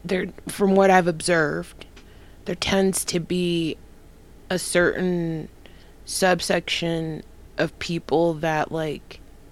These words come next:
jump in on it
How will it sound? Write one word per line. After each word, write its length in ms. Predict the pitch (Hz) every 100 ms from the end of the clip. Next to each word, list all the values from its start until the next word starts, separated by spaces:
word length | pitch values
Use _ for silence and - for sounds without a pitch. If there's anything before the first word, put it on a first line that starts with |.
| - - - - - -
jump 340 | - 190 175 - - - -
in 280 | 208 208 196
on 360 | - 180 175 165
it 260 | 156 -